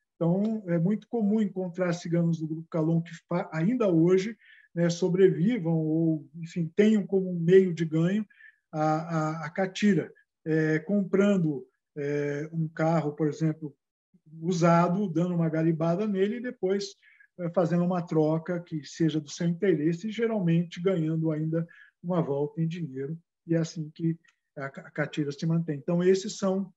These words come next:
obviamente, aí, né, uma síntese dos ofícios tradicionais ciganos, que, como eu disse, infelizmente, né, mas cultura é isso, cultura é viva, né? Então, assim, infelizmente, com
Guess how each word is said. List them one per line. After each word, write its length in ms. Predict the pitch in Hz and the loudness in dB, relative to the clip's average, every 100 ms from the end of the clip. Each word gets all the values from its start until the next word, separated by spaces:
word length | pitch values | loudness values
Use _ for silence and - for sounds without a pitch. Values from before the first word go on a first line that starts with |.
| _ _ _ | _ _ _
obviamente, 580 | - 165 165 160 175 170 | -4 0 2 2 0 0
aí, 180 | 165 175 | 0 0
né, 140 | 165 | 0
uma 260 | 165 156 160 | 0 0 -4
síntese 840 | - - 233 262 254 240 202 220 - _ _ _ 151 | -6 -2 0 0 -2 -4 -4 -6 -8 _ _ _ -4
dos 220 | 175 165 | -2 2
ofícios 600 | 190 190 180 185 185 180 | 2 2 -2 -2 -2 -6
tradicionais 1120 | - 175 170 - 196 156 147 156 160 - - _ _ _ | -2 -4 -4 -4 -2 -2 0 0 -2 -6 -18 _ _ _
ciganos, 840 | - - 160 156 170 180 190 - - | -10 -4 2 4 4 4 -2 -8 -10
que, 120 | 220 | -6
como 240 | - 254 | 0 2
eu 80 | 233 | 4
disse, 400 | 160 196 208 214 | 4 0 0 -4
infelizmente, 760 | 202 196 190 156 156 180 185 170 | -4 0 0 0 0 0 0 0
né, 180 | 165 175 | 0 0
mas 380 | 160 165 - - - _ | 0 0 -2 -20 -20 _
cultura 400 | 233 226 262 269 | -4 0 4 6
é 100 | 214 | 6
isso, 240 | 185 - | 4 0
cultura 340 | 165 170 208 214 | -6 -4 2 4
é 40 | |
viva, 380 | 170 196 165 147 | 4 4 0 -2
né? 180 | 156 190 - _ - | -4 -6 -10 _ -2
Então, 140 | 185 | 0
assim, 360 | 190 196 180 170 - - | 0 2 2 0 -6 -8
infelizmente, 760 | 180 165 196 196 160 185 196 - | -6 0 2 2 2 2 0 -2
com 380 | 196 190 170 | -2 0 -2